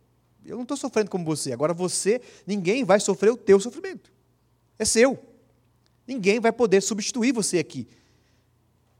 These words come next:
Eu vou voltar para minha casa e você não." É a realidade. Agora você pode ficar aqui e glorificar a Deus e eu posso voltar para minha casa e glorificar a Deus, ou nós dois vamos desperdiçar. Eu vou desperdiçar o conforto e você o sofrimento.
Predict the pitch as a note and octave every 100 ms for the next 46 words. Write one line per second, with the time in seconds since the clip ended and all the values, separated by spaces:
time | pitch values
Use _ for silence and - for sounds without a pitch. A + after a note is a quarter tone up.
0 | _ _ E3+ A#3 C4 C4 B3+ C4 B3 A#3
1 | A#3 D#3+ D#3 A#3 A#3 A3 - _ _ _
2 | _ _ - F#3+ D#3+ A#3 C#4 C#4+ E3 A2+
3 | _ _ _ _ G3+ A3+ A3 G#3 C#4 A3+
4 | A3+ A3 F#3+ G3 F#3+ F#3 F#3 F3+ F#3 G3+
5 | G3 E3 G3 C4 A3 C4 - A3+ G#3+ G3
6 | G3 F#3 F#3+ F3+ E3+ F3 E3+ D#3+ D#3+ D3+
7 | E3 F3+ F3+ F3+ E3+ E3+ B3+ A#3 A3 C#4+
8 | A#3 G#3+ C#4 G#3+ B3 G#3 B3 A#3+ A3+ G3
9 | G#3 G#3 G3+ F#3+ G3 F3+ A#3 A3+ A3+ A#3
10 | B3 G#3 G3 F#3 G3+ A#3+ _